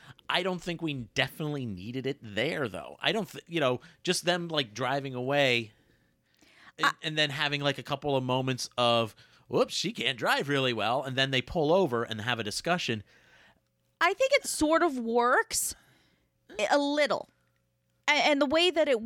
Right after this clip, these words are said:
Speaker 2: works as in her brain is just going ape shit at that moment. You know how some people say, you know, "When I'm upset or I'm emotional,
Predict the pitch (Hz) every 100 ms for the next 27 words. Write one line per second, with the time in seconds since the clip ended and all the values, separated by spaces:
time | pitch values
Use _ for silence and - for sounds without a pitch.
0 | 226 285 254 202 - - - _ _ _
1 | _ - 262 240 233 208 - _ 254 247
2 | 233 247 - 247 233 226 254 254 247 226
3 | 214 180 220 214 - 226 208 208 202 -
4 | 208 - - 196 - - _ _ 226 214
5 | 214 190 202 156 - - _ - - _
6 | _ _ _ _ _ - 247 294 339 349
7 | 320 294 285 269 254 262 247 247 - 220
8 | 214 208 208 - 220 202 202 208 214 226
9 | 226 214 - 202 196 185 196 208 190 185
10 | - 202 190 185 -